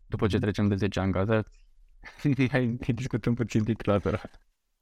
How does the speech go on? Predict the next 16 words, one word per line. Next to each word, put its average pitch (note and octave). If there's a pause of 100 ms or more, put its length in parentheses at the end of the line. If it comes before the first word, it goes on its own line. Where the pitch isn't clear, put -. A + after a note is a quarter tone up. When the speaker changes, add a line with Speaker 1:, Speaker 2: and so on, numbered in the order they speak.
(340)
Speaker 2:
Super A2+
tare, F#2
măi, G2+
felicitări G#2
și, C3
uh, B2
mult A2+
succes -
în A#2
continuare. A2+ (680)
Speaker 1:
Mulțumesc F2+
frumos. - (1400)
Speaker 2:
Um, G#2
și A2
mulțumim G#2+
că F#2+